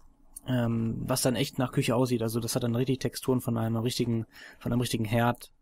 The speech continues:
von einem richtigen Kühlschrank. Das hier hinten sollte nämlich, nämlich mal ein Kühlschrank werden. Da waren dann auch Texturen dran, dementsprechend.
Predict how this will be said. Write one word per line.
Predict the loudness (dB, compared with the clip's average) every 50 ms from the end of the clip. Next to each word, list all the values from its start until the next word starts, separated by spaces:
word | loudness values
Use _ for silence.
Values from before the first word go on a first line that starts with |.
| _ _
von | -6 -2 0
einem | 0 0
richtigen | 0 0 0 0 0
Kühlschrank. | 2 2 2 2 4 2 2 2 2 2 2 0 -4 -8 -6
Das | -4 -2 0
hier | 0
hinten | 0 0 2 0
sollte | 0 2 2
nämlich, | 2 0 0 -2 -2 -6 -10 -14 _ -20 -20 -20 -20 -20 -20 -20 -20 -20 -12 -4
nämlich | 0 0 2 2 2
mal | 0 -2
ein | -2
Kühlschrank | 0 0 0 2 2 2 2 2 2
werden. | 4 4 4 4 2 2 0
Da | -2 0
waren | 0 0 2
dann | 2 0 0
auch | -2 -6 -8 -6
Texturen | -6 -4 -4 -2 2 2 4 4 4
dran, | 2 2 2 2 2
dementsprechend. | 2 2 2 0 -2 -2 -4 -2 0 0 -2 -2 -4